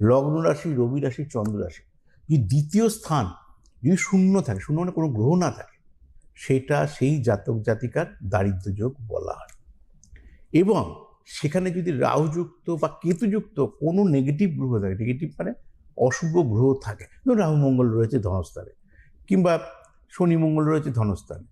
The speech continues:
তাহলে আপনার অ্যাসেট, সম্পত্তি, মামলা মোকদ্দমা, কারণটা তো আলাদা। মামলা মোকদ্দমা, অ্যাসেট নষ্ট হোক,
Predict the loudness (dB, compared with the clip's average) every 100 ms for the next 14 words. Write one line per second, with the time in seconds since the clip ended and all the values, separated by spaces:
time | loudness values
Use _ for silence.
0 | _ _ _ -6 -2 -2 -2 -6 -4 -6
1 | -6 -4 -2 -2 -4 -4 -2 -6 -6 -4
2 | 0 0 0 -2 -4 -4 -4 -4 0 0
3 | 2 0 -2 -4 -2 -4 -4 -10 -14 -14
4 | -20 _ 0 4 4 2 0 0 0 -2
5 | -2 -2 -6 -8 -12 -20 _ -6 -6 -4
6 | 0 0 -2